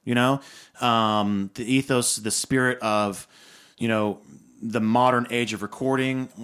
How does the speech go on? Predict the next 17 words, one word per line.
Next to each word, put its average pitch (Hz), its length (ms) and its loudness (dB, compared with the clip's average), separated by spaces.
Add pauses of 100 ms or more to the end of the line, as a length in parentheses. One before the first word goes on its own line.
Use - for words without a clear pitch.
(240)
you 117 140 -4
know, 107 280 -2
the, 110 520 -14
it's 117 280 -6
totally 127 460 2
it, 131 160 2
man. 110 300 -2
And, 110 420 0
um, 101 460 0 (600)
and, 104 380 -2
uh, 98 240 0
yeah, 123 180 2
man, 107 380 0
I, 123 140 -4 (1500)
however 139 280 4
we 139 140 4
can 120 420 0